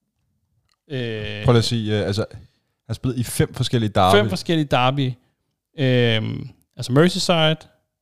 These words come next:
Speaker 1: North London derby, Manchester derbyet, West London derbyet og i
Speaker 2: West
Speaker 1: Tyne Wear.
Speaker 2: West London derbyet, hvad er det? Det er Chelsea.
Speaker 1: Det må, ja,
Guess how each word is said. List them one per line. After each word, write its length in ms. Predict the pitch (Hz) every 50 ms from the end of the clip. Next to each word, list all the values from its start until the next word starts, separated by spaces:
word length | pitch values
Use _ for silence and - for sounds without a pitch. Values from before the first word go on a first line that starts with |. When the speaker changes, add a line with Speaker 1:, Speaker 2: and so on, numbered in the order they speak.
| _ _ _
Speaker 1:
North 260 | - 147 147 160 - 160
London 360 | 147 139 139 151 160 160 156
derby, 400 | 147 147 143 143 147 156 156 156
Manchester 600 | 151 147 135 139 151 160 - - 165 - - 151
derbyet, 500 | 143 147 139 139 135 139 143 139 139 139
West 340 | 139 127 139 170 170 - -
London 380 | 160 147 147 147 160 151 147
derbyet 520 | 135 139 131 131 135 135 139 139 131 131 127 - _ _ _ _ _ _ _ _ _ _ _ _ _ _ _ _
og 140 | - 131 127
i 40 | 117
Speaker 2:
West 120 | 98 98
Speaker 1:
Tyne 200 | - 135 135 139 139
Wear. 320 | 131 131 127 131 135 135 117 - _ _ _ _ -
Speaker 2:
West 200 | 107 101 - -
London 300 | 110 101 95 98 98 90
derbyet, 320 | 90 87 87 85 92 90
hvad 100 | 87 92
er 40 | 90
det? 120 | 92 90 87
Det 60 | 95
er 80 | - -
Chelsea. 380 | - 104 98 98 92 - 104 98 - - - _ _ _ _ _ _ _ _ _ _ _ _ _ _ _ _ _ _ -
Speaker 1:
Det 100 | 147 135
må, 120 | 147 151 147
ja, 200 | 147 135 131 127